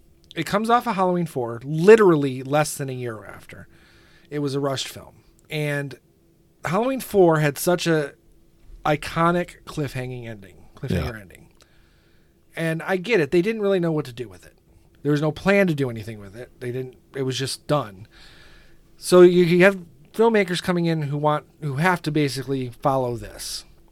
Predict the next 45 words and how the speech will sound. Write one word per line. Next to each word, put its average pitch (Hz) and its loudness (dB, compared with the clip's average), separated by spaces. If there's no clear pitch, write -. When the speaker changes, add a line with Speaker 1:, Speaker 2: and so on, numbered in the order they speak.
Speaker 1:
From 156 2
that 220 6
point, 180 2
I 151 -2
get 175 2
the 165 0
mistakes 139 -2
they 107 -12
made. 98 -20
And 160 0
those 254 4
mistakes 165 0
I 170 0
don't 185 0
actually 156 -2
mind. 139 -6
Those 156 -2
are 156 0
fine. 123 -8
Where 147 -2
you 160 -2
basically 170 4
just 151 -4
kind 165 0
of 143 -4
forget 151 2
about 175 4
that 170 0
ending 165 -4
in 147 -10
a 139 -6
sense, 156 -6
and 127 -12
it 143 -6
was 139 -2
a 143 0
one-off, 151 0
and 120 -10
she's 123 -8
better, 165 0
but 143 -6
she's 117 -8
mute, 160 0
and 127 -14
she's, 123 -12